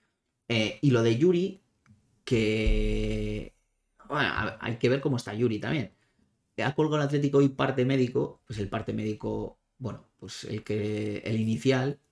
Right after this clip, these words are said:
el sin decir qué grado de rotura, si es que tiene rotura o, o lo que tenga, tiene una lesión la misma en los isquios de la pierna derecha, la misma que tuvo en el Villamarín hace quince días.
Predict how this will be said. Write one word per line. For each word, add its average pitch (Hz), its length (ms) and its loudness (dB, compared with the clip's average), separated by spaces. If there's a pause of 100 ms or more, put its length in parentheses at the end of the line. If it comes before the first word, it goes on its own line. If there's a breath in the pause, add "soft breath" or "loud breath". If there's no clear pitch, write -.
el 107 300 -6
sin 107 200 -6
decir 104 480 0 (920)
qué 117 160 2
grado 113 280 2
de 110 100 -2
rotura, 110 640 -4
si - 140 -4
es 107 60 -2
que 110 80 -6
tiene 107 200 -4
rotura 110 420 -2
o, 101 200 -6
o 107 40 -4
lo 107 100 -4
que - 100 -10
tenga, 131 360 -4 (760 loud breath)
tiene 139 160 4
una 139 140 4
lesión 127 800 2 (640)
la 104 180 -4
misma 117 600 0
en 110 80 -2
los 113 160 -2
isquios 135 640 0
de 110 100 -4
la 107 80 -4
pierna 117 220 -2
derecha, 120 260 -2
la 113 140 -4
misma 131 240 0
que - 80 -2
tuvo 117 160 -2
en 113 60 -2
el 110 100 -6
Villamarín 104 400 -6
hace 110 160 -12
quince 90 240 -12
días. 107 360 -6